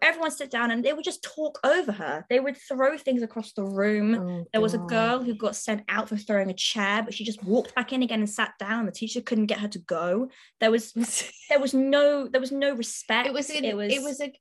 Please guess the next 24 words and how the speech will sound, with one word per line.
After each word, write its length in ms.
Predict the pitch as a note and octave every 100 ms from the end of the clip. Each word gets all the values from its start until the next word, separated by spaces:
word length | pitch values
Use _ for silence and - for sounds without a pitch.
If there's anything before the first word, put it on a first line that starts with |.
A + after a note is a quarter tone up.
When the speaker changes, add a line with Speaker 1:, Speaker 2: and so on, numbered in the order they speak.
| _
Speaker 1:
it 120 | E4+
was 100 | D#4+
Speaker 3:
it, 60 | -
Speaker 1:
insane. 340 | G4+ - - - E5+ D#5+ C5+ - -
<laughs> 0 | A4
Speaker 3:
it 180 | B4+ -
was 160 | -
an 80 | F#4 - _ _
interesting 880 | E4+ F4+ G4+ E4 - - C4 C4 C4 - _ _
cultural 1040 | - C#4+ D4 C#4 - A#3+ A3+ G3+ F#3+ F#3+ G3 _ _ _
moment 420 | A3+ G3+ G3 F#3 -
for 180 | G3
you. 400 | F#3 F3+ F3 F3+ A#3+
Speaker 1:
Yeah. 260 | F#3+ F3 G#3 -
Speaker 2:
Yeah. 240 | F3+ F3 E3+ - -
Speaker 1:
I, 140 | D4+ D4
I 100 | E4
had, 180 | F4 -
the, 120 | -
I 60 | D4
have 180 | D#4+
the 80 | D#4
benefit 500 | C4 B3 A#3 G3 F#3 -
of 240 | F#3+ F#3